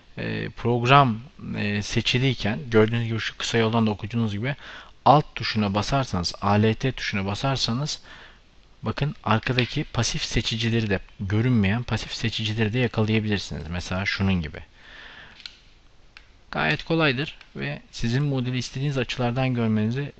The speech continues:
acayip derecede hızlandırır. Bunu, e, genelde ricam şu butona bir yere ekleyebilmeniz. Yani faydası vardır.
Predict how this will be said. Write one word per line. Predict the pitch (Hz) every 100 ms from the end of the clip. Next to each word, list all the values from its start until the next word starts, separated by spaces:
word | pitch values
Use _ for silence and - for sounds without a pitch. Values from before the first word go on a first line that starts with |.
| -
acayip | 135 127 127 -
derecede | 95 95 113 127
hızlandırır. | 117 107 104 101 98 131 - - - - - 104
Bunu, | 143 208 151 - - - - -
e, | - 107 107 107
genelde | 113 139 147 147 156
ricam | 139 123 143 147
şu | - 131 143
butona | - 123 117 131
bir | 135
yere | 117 139
ekleyebilmeniz. | 131 - 120 131 123 120 113 95 - -
Yani | 98 101
faydası | - 120 117 117 - 104
vardır. | 85 87 143